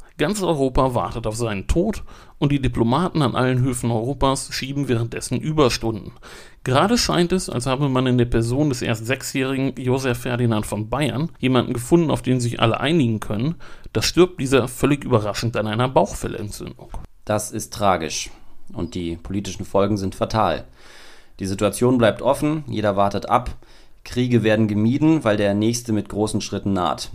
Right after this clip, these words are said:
Speaker 2: Der spanische Erbfolgekrieg, der Europa und die Welt bis siebzehnhundertvierzehn beschäftigen wird.
Speaker 1: Ganz genau. Am Ende wird Frankreich seinen Kandidaten durchsetzen, Spanien Gebietsverluste erleiden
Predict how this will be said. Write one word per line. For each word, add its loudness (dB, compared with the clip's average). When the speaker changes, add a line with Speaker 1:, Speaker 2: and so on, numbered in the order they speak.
Speaker 2:
Der -2
spanische -4
Erbfolgekrieg, -4
der -4
Europa -2
und -4
die -2
Welt -2
bis -8
siebzehnhundertvierzehn -4
beschäftigen -8
wird. -10
Speaker 1:
Ganz 0
genau. 0
Am 0
Ende 4
wird 6
Frankreich -2
seinen 0
Kandidaten 0
durchsetzen, 0
Spanien -2
Gebietsverluste -2
erleiden 4